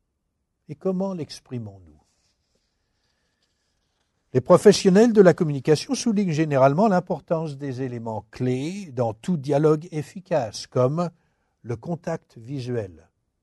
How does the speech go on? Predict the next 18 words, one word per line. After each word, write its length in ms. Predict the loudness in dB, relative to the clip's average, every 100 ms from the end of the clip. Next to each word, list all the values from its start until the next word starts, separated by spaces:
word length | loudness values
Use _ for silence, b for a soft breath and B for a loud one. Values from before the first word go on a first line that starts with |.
| _ _
Le 120 | -18
contact 560 | -12 -10 -4 -4 -6 -18
visuel. 520 | -14 -10 -8 -10 -12 _ _ _ -2
Quand 160 | 0
nous 120 | 0
communiquons 840 | 0 2 2 0 -4 -4 -6 -6 -6
avec 420 | -6 -4 -6 -8
notre 260 | -14 -8
époux, 380 | -8 -8 -10 -8
notre 260 | -8 -10 -10
épouse, 460 | -10 -12 -16 -16 -8
est-ce 220 | -10 -8
que 100 | -10
nous 220 | -8 -4
avons 280 | -4 -4 -10
le 120 | -12
contact 520 | -14 -14 -8 -8 _ _
visuel ? 640 | -14 -10 -6 -8 -8